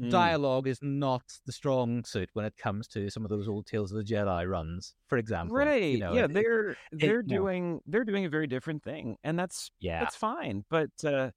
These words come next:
Speaker 1: yeah, this is just,
Speaker 2: Yeah.
Speaker 1: it's, it's great, great plotting and great dialogue.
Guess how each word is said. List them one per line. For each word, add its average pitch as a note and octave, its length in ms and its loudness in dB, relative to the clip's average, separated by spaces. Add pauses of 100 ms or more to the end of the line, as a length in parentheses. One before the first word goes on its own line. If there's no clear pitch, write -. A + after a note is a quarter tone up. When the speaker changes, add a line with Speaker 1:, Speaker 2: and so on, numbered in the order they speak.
(500)
Speaker 1:
yeah, F#3 320 2
this D#3 240 -2
is A3 140 -6
just, E3+ 180 -4
Speaker 2:
Yeah. E2+ 220 2 (220)
Speaker 1:
it's, - 260 -6
it's C#3 160 -4
great, E3+ 560 -2 (120)
great C3+ 240 -2
plotting G#3 560 0
and B2+ 240 -2
great A2+ 600 -2 (640)
dialogue. C#2+ 520 -2